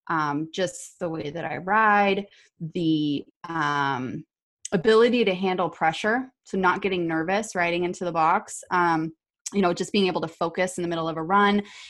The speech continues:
And then I would also say that it really helped with handling the losses, <laughs> like, not getting, <laughs> you know, 'cause, like, stuff happens and it doesn't always go your way, but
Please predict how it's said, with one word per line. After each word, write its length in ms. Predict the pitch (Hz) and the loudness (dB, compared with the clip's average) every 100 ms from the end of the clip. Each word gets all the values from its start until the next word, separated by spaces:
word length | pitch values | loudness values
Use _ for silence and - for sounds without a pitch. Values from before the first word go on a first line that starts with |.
| - - | -10 2
And 120 | 214 | 4
then 120 | 214 | 6
I 80 | 208 | 4
would 140 | 202 202 | 2 2
also 400 | 208 254 262 285 | 2 2 2 -2
say 640 | 262 - 202 180 175 180 - - | -2 -2 2 4 2 0 -6 -6
that 380 | 175 180 175 - | 0 2 2 0
it 120 | 202 214 | -4 -2
really 300 | 208 208 214 | 0 2 0
helped 380 | 208 190 185 202 | 0 -2 -2 -8
with 280 | 180 175 170 _ - - | -2 -2 -2 _ -18 -4
handling 720 | 190 190 190 190 185 180 175 175 _ _ _ _ _ - | -2 0 0 0 0 -2 -4 -8 _ _ _ _ _ -10
the 720 | 165 175 185 175 165 160 160 - _ _ _ - | -6 -4 -2 -2 0 -2 -2 -8 _ _ _ -4
losses, 800 | 160 151 180 - 247 302 320 - 214 | 2 4 2 0 0 0 -6 -4 -2
<laughs> 320 | - - - | 0 -2 4
like, 260 | 294 202 285 | 6 8 8
not 380 | 262 269 240 | 8 8 4
getting, 360 | 240 233 247 - - | 2 2 0 -4 -2
<laughs> 920 | 403 - 494 494 453 - - - 453 | -4 0 -4 -2 -6 -6 -8 -8 -6
you 120 | 311 359 | -2 2
know, 240 | 349 349 | 4 4
'cause, 200 | 349 320 | 2 0
like, 200 | 320 285 | 0 0
stuff 340 | - 285 262 269 | -2 0 0 2
happens 640 | 208 196 240 262 294 320 - | -2 -2 -4 -4 -4 -6 -6
and 440 | 208 202 196 190 - - - | -2 0 -2 -6 -14 -20 -10
it 100 | 196 | -2
doesn't 260 | 214 202 208 | -2 0 0
always 300 | 196 202 196 | 2 0 -4
go 180 | - 202 | -4 -2
your 240 | 196 190 | -2 -2
way, 280 | 180 180 202 | -2 -2 -2
but 280 | 202 196 | 0 0